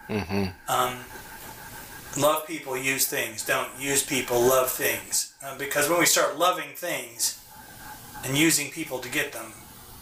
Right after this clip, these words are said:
Speaker 2: that's a trigger.
Speaker 1: Yeah.
Speaker 2: When we start loving things, that's a trigger. Um, says the guy who I know, I know me, I know I can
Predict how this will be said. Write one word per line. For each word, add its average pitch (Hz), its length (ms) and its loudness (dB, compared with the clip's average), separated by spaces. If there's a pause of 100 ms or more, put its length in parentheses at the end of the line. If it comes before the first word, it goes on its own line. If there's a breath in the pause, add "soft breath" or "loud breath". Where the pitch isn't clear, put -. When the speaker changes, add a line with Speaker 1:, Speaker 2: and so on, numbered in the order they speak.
(360)
Speaker 2:
that's - 240 2
a - 40 -4
trigger. - 400 2 (240)
Speaker 1:
Yeah. 90 180 -14 (280)
Speaker 2:
When 156 220 0
we 175 120 6
start 160 340 4
loving 175 380 4
things, 139 480 -4
that's 151 220 4
a 175 60 -2
trigger. - 460 -4 (680)
Um, 123 280 4 (1900)
says 139 300 0
the 135 80 -10
guy 127 240 2
who 127 180 -6
I 143 200 2
know, 131 220 -4
I 139 160 -2
know 127 220 -4
me, 123 140 -10
I 143 180 0
know 139 220 4
I 131 100 4
can - 160 -2